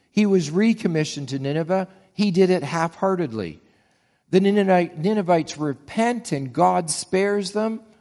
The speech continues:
And he's just,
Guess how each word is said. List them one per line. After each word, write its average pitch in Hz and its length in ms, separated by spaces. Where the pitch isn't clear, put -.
And 131 140
he's 139 220
just, 139 280